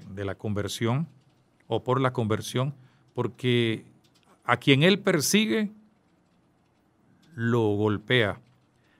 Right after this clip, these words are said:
a quien él persigue creyendo que tenía la luz lo enceguece para luego hacerle abrir los ojos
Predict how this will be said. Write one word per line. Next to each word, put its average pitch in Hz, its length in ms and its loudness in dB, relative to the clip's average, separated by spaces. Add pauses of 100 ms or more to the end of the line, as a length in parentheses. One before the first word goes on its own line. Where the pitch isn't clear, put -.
a 107 100 -4
quien 127 200 0
él 170 140 6
persigue 180 800 2
creyendo 127 500 0
que 143 140 2
tenía 123 340 -2
la 131 100 2
luz 147 360 -2 (600)
lo 104 560 0
enceguece 135 800 0 (220)
para 110 220 0
luego 113 520 0
hacerle 151 520 0
abrir 120 280 -2
los 127 260 -6
ojos 120 380 -4